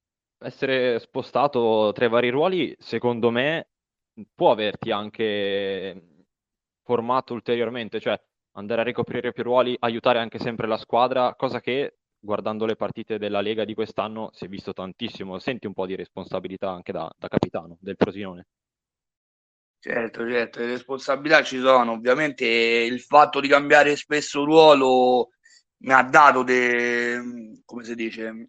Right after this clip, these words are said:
Speaker 2: mi ha aiutato pure in campo, mi ha aiutato a crescere e tutto quanto, perché a livello... a livello... di attaccante io non l'avevo fa-, mai fatto in vita mia.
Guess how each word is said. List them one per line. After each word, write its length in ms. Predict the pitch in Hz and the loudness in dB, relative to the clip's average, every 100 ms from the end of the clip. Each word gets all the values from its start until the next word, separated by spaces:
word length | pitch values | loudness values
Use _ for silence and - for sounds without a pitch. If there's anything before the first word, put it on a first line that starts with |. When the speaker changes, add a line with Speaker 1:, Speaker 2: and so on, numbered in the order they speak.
| - | -6
Speaker 2:
mi 140 | 131 | 2
ha 20 | |
aiutato 440 | 131 135 139 135 135 | 2 4 4 4 2
pure 180 | 143 | 0
in 100 | 139 | 0
campo, 420 | 127 147 127 120 113 | 4 6 6 4 -6
mi 60 | |
ha 40 | 117 | -4
aiutato 260 | 117 123 | -2 -2
a 40 | 123 | -2
crescere 600 | 135 147 127 135 127 120 | -4 -6 -6 -6 -4 -4
e 40 | |
tutto 280 | 127 117 120 | -8 -10 0
quanto, 380 | 139 151 - 113 | 2 2 0 -12
perché 380 | 110 - 110 | -14 -8 -4
a 120 | 113 117 | -2 -2
livello... 880 | 120 123 127 127 123 123 123 117 - _ _ _ _ _ _ _ _ _ _ _ _ _ _ _ _ | 0 -2 0 0 0 0 0 -4 -8 _ _ _ _ _ _ _ _ _ _ _ _ _ _ _ _
a 100 | 110 127 | -6 -4
livello... 1080 | 127 131 127 131 127 131 127 127 127 127 127 | -2 0 0 0 0 2 2 2 2 2 2
di 120 | 131 | 6
attaccante 600 | 131 143 135 147 143 131 | 6 8 6 8 6 4
io 100 | 131 | 0
non 80 | 123 | 4
l'avevo 260 | 123 123 127 | 4 6 6
fa-, 160 | 135 | 4
mai 240 | 135 143 143 | 6 6 8
fatto 320 | 143 135 139 | 6 6 2
in 100 | 135 | -4
vita 200 | 135 135 | 2 2
mia. 300 | 131 120 | 2 -4